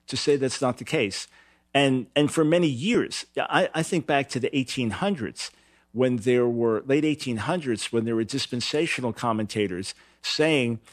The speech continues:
that Russia's gonna play a major role in the end. And you had others say, "Russia, poor Russia. You know, wh-, why do you think Russia's," because they just were not the, the superpower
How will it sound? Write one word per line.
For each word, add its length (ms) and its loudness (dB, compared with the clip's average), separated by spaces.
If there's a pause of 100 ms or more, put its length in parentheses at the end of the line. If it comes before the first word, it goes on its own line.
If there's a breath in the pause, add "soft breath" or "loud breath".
(120)
that 160 0
Russia's 400 2
gonna 180 2
play 260 2
a 60 0
major 340 -2
role 460 4 (180 soft breath)
in 60 -8
the 160 4
end. 220 2
And 120 -2
you 100 2
had 140 2
others 160 -2
say, 140 0
"Russia, 400 0
poor 220 2
Russia. 480 0 (100)
You 100 -2
know, 60 -2
wh-, 240 -6
why 100 -2
do 60 0
you 60 -6
think 220 -4
Russia's," 380 0
because 460 -4
they 140 4
just 380 -2
were 100 2
not 320 4
the, 200 -2 (280 soft breath)
the 80 -6
superpower 840 0